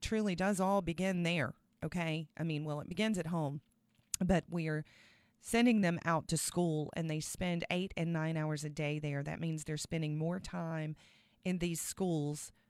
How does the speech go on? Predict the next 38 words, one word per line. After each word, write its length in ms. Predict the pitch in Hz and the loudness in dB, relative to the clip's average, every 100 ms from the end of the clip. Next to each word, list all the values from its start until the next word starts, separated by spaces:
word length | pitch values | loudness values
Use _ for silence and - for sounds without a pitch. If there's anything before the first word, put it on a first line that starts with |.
| _ _ | _ _
learning 460 | 160 175 180 175 | -2 0 2 2
this 200 | 170 151 | 0 0
hate, 640 | - - 190 147 - - - | -6 -4 -2 -2 -4 -12 -8
learning 420 | 170 170 175 165 - _ | -4 -2 -2 -6 -8 _
all 220 | 156 196 | 2 2
of 120 | 196 165 - - | 2 -2 -12 -12
these 340 | 165 160 170 - | -4 -4 -4 -6
things, 640 | 185 175 143 139 151 - - - _ | -2 0 0 -2 -6 -8 -16 -20 _
than 140 | 202 214 | 2 4
they're 100 | 214 | 4
spending 360 | - 208 202 | 2 2 4
at 80 | 185 | 4
home 180 | 190 185 | 4 4
with 120 | 180 | 2
us. 520 | 190 175 - - - - _ _ _ _ _ - | 2 0 -2 -10 -16 -20 _ _ _ _ _ -2
You 120 | 175 | 2
know, 220 | 156 151 - - - | 4 2 -2 -18 2
David 280 | 196 202 180 | 6 6 6
Derrick 280 | 175 165 | 4 4
said, 180 | - 160 | 2 -2
"Take 280 | 175 196 190 | 2 0 2
hate 240 | 190 202 | 0 0
and 100 | 180 | 0
gender 260 | 170 190 180 | 2 2 2
identity 520 | 160 160 165 160 147 | 0 0 -2 0 0
out 140 | - 170 | 2 2
of 80 | - | 2
schools 420 | - 170 160 151 | 0 2 2 0
and 100 | 156 | 2
put 160 | 147 | 2
God 280 | - 156 151 | 4 2 2
and 100 | 156 | 0
prayer 260 | 147 160 147 | -2 -4 -2
back 300 | 147 143 - | -2 -4 -2
in." 280 | 143 131 - | -2 -2 -4
Amen, 380 | 165 160 156 143 | -4 -2 -2 -2
my 140 | 139 | -4
brother. 360 | 135 135 131 139 | -4 -6 -6 -10